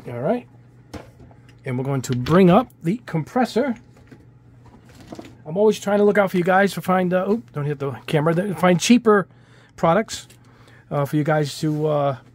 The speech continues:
guys are on the fence or it's a little expensive. That's why I'm always testing out, um, products that are reasonably priced. This is the lowest priced standard compressor they make without a tank. I already tested their, uh, model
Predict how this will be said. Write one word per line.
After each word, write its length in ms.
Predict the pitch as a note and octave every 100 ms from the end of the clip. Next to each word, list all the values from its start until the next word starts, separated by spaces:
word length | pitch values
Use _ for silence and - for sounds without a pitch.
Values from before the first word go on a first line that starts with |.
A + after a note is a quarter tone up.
| _ _ _ _ _ _ _ _ - - - - _
guys 240 | - D3 C#3
are 40 |
on 100 | D3
the 60 | C#3
fence 520 | - D#3 D#3 D3+ D#3+
or 80 | D3
it's 100 | D3+
a 40 |
little 140 | D#3+ D#3+
expensive. 440 | - D#3 C#3+ D#3
That's 220 | D3+ D3+
why 100 | D#3+
I'm 140 | D#3 D#3+
always 200 | D#3+ -
testing 400 | E3+ D#3 E3 D#3
out, 300 | D3+ C#3+ D#3+
um, 480 | C#3+ C#3+ C3+ B2 - - - - - - - - -
products 460 | C#3+ C3 - - - -
that 140 | C#3+
are 100 | C3
reasonably 580 | D3+ C#3 F3+ E3+ D#3 C#3+
priced. 440 | B2+ C#3+ C3+ -
This 240 | F3+ F3+ -
is 240 | F#3+ E3
the 120 | C#3+
lowest 560 | D3 C#3+ E3 G#3 - -
priced 560 | - E3+ E3 - - -
standard 520 | - E3+ E3 E3 C3+
compressor 480 | C#3+ - D3+ - C#3
they 80 |
make 380 | C3+ C3+ C3 - -
without 240 | A#2+ C3+
a 40 | D3+
tank. 400 | D3 C3+ B2+ - - - -
I 60 | B2+
already 180 | C#3+
tested 400 | C#3+ D#3+ C#3+ C#3+
their, 380 | C3+ C3+ B2+ B2+
uh, 40 | B2
model 440 | B2+ B2+ B2+ A#2